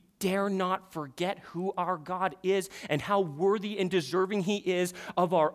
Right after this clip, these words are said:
utmost respect and honor and reverence and awe.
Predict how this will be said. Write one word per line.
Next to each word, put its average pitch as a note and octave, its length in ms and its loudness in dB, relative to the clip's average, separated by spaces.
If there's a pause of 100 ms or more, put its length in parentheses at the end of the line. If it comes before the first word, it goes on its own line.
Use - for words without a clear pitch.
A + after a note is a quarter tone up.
utmost F#3+ 520 2
respect - 680 0 (180)
and F#3+ 140 2 (100)
honor F#3 400 6 (160)
and F3 260 0
reverence F3+ 460 2 (100)
and D#3+ 200 0
awe. D3+ 380 4